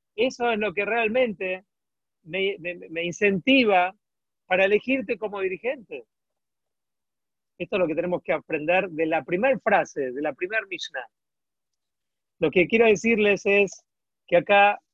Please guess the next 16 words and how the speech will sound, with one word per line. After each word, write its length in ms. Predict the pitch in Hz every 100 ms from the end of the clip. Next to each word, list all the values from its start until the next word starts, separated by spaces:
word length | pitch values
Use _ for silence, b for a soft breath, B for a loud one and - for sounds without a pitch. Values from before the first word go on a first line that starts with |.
| _ _ _ _ _ _ -
los 160 | 160 160
Jajamim 480 | 175 185 180 240 240
nos 160 | 190
enseñaron 480 | 196 202 214 254 220
muchísimas 520 | 220 226 285 254 220
cosas, 340 | - 240 214 190
como 180 | 175 170
vamos 240 | 196 185
a 80 | 160
ver 160 | 175
en, 180 | 175 156 -
en 120 | 143
la 100 | 143
continuación 800 | 151 139 151 151 127 170 175 175 -
otros 300 | 156 165 147
días. 400 | 139 127 113